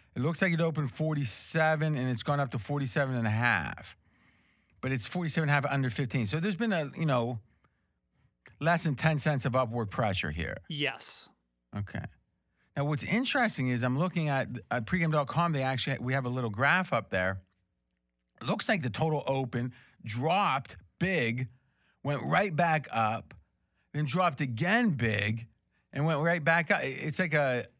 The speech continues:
Speaker 1: a zigzag like you rarely see. Do you have any idea what the moves were?
Speaker 2: Yeah, I know that there was a weather forecast that was like, "Oh, might be some more wind in Cleveland."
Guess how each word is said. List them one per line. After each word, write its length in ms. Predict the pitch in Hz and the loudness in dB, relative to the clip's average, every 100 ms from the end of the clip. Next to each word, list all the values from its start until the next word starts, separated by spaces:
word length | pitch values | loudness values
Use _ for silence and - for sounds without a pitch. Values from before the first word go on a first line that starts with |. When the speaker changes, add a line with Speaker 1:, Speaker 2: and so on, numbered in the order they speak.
| _ - | _ -8
Speaker 1:
a 80 | 127 | -4
zigzag 720 | 104 143 220 160 127 120 123 | -2 0 0 0 2 2 2
like 200 | 123 117 | 0 0
you 140 | 117 120 | 0 0
rarely 440 | 127 156 170 135 | 0 0 0 0
see. 600 | 101 - 170 214 107 64 | -4 -4 -2 0 -2 -2
Do 80 | 107 | -2
you 60 | |
have 100 | 147 | 0
any 100 | 160 160 | 2 2
idea 260 | 151 156 | 0 0
what 120 | 156 | -2
the 60 | 139 | 0
moves 320 | 131 160 185 | -2 -2 -2
were? 220 | 269 269 - _ _ _ - | -6 -8 -10 _ _ _ -2
Speaker 2:
Yeah, 180 | 208 | 2
I 100 | 180 | 2
know 260 | 190 196 202 | 4 4 4
that 220 | 185 175 | 2 2
there 120 | 185 | 2
was 220 | 156 147 151 | 2 2 0
a 80 | |
weather 420 | 135 123 147 160 143 | 0 0 2 2 -2
forecast 760 | - 160 147 151 131 120 - | -2 -2 -2 -2 0 -2 -4
that 100 | 135 | -6
was 120 | 113 | -6
like, 140 | 135 127 | -4 2
"Oh, 200 | 240 285 - | 2 2 -6
might 320 | 165 156 196 | 0 2 2
be 120 | 208 | 2
some 180 | 185 190 | 0 2
more 200 | 165 240 | 2 2
wind 260 | 185 156 139 | 2 0 -2
in 100 | 120 | -6
Cleveland." 520 | - 147 131 123 123 | -4 -2 -2 -2 -2